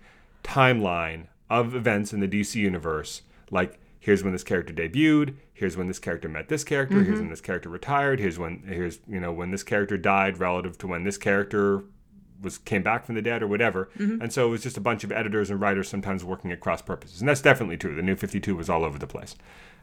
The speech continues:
Speaker 1: Um, even recently, although they kinda have themselves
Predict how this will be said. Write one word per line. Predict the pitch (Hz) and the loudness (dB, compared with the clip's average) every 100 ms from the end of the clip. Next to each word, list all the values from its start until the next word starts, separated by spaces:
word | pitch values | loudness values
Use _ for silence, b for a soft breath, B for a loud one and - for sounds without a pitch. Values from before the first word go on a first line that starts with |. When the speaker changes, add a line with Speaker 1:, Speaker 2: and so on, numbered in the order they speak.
| - | 2
Speaker 1:
Um, | 110 101 90 87 - _ _ _ - | 4 4 2 -4 -14 _ _ _ -2
even | 160 135 | 2 4
recently, | 139 - 135 90 95 95 - | 4 2 0 -4 -4 -6 -4
although | 110 113 107 | 0 0 0
they | 104 | -2
kinda | 101 131 110 | -2 0 2
have | 104 95 | 2 2
themselves | 87 92 95 - 101 92 87 - | 0 -2 -2 -2 -2 -2 -6 -14